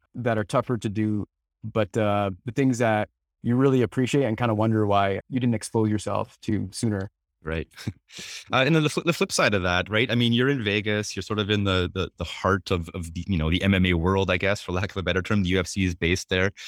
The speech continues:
Speaker 2: I have to assume over the course of this journey, you know, you've had some pretty cool interactions, you've met lots of people. W-,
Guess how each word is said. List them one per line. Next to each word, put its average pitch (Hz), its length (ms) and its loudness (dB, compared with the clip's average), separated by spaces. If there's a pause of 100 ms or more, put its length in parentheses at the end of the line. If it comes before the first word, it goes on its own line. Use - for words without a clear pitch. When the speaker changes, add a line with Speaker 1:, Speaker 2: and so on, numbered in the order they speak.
(240)
Speaker 2:
I 101 40 0
have 117 140 0
to 117 140 4
assume 107 420 0
over 98 160 -4
the 90 80 -2
course 95 320 -4
of 85 80 -6
this 90 140 -2
journey, 92 360 0
you 104 140 2
know, 90 120 2
you've 98 180 0
had 101 160 -4
some 95 80 -10
pretty 95 160 -6
cool 92 240 -2
interactions, 87 540 -2
you've 87 100 -6
met 92 100 -2
lots 90 200 -2
of - 80 -10
people. 95 360 -2 (360)
W-, 107 120 -2